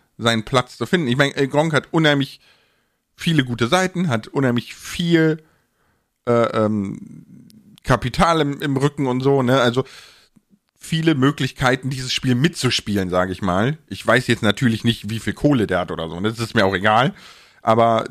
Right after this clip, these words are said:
er ist natürlich relativ groß, wenn er im Stream erzählt, er hat über dreißig Angestellte und so weiter, die musst du erstmal bezahlt bekommen, ne?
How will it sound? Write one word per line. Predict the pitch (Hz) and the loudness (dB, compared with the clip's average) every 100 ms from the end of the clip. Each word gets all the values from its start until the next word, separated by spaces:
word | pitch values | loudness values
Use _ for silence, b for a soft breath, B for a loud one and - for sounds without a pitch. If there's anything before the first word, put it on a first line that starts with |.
| 120 | -6
er | - | -2
ist | 113 120 | 0 0
natürlich | 117 120 117 117 | 0 0 -2 2
relativ | 110 110 104 - | 2 2 -2 -4
groß, | 135 135 107 | 0 2 2
wenn | 101 | 0
er | 98 90 | 0 -2
im | 95 | -6
Stream | - 110 | 0 2
erzählt, | 104 90 107 | 2 2 2
er | 101 | 2
hat | 95 | 0
über | 104 95 | 0 2
dreißig | 98 92 92 | 2 0 -2
Angestellte | 120 113 - 107 107 | 0 0 2 2 2
und | 101 | -2
so | 104 | 0
weiter, | 104 98 - | 0 -2 -4
die | 104 | -4
musst | 101 98 | -2 -2
du | - | -4
erstmal | 82 - 80 | -6 -10 -12
bezahlt | - 110 104 | -6 -2 -2
bekommen, | 78 - 76 - | -6 -12 -10 -2
ne? | 117 | -2